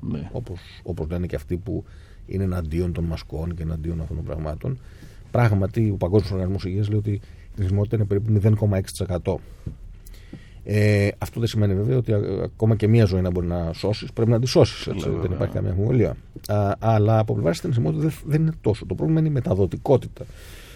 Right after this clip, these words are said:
Speaker 2: η οποία, εάν το κολλήσει στο μηδέν κόμμα έξι τοις εκατό του παγκόσμιου πληθυσμού, που είναι, ας πούμε, οκτώ δισεκατομμύρια, πόσο είμαστε τώρα, θα είναι πενήντα εκατομμύρια νεκροί, έτσι. Και επίσης, όταν υπερφορτωθούν τα συστήματα υγείας, θα πεθάνουν πολύ περισσότεροι άνθρωποι, διότι οι γιατροί θα πρέπει να διαλέγουν ποιος ζει και ποιος πεθαίνει.
Speaker 1: Ναι, βέβαια.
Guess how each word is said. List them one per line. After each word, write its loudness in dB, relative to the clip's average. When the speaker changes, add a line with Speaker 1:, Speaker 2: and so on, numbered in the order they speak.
Speaker 2:
η 2
οποία, 6
εάν 2
το -2
κολλήσει -2
στο -8
μηδέν -2
κόμμα -4
έξι -8
τοις -10
εκατό -6
του -8
παγκόσμιου -4
πληθυσμού, -6
που -8
είναι, -8
ας -14
πούμε, -10
οκτώ -8
δισεκατομμύρια, -6
πόσο -8
είμαστε -8
τώρα, -8
θα -6
είναι 2
πενήντα 2
εκατομμύρια 2
νεκροί, 2
έτσι. -2
Και -6
επίσης, -6
όταν 0
υπερφορτωθούν -4
τα 0
συστήματα -4
υγείας, 0
θα -10
πεθάνουν 4
πολύ 2
περισσότεροι 0
άνθρωποι, 0
διότι -2
οι 2
γιατροί 0
θα -2
πρέπει -2
να 2
διαλέγουν 4
ποιος 0
ζει 0
και -6
ποιος -10
πεθαίνει. 4
Speaker 1:
Ναι, -4
βέβαια. -10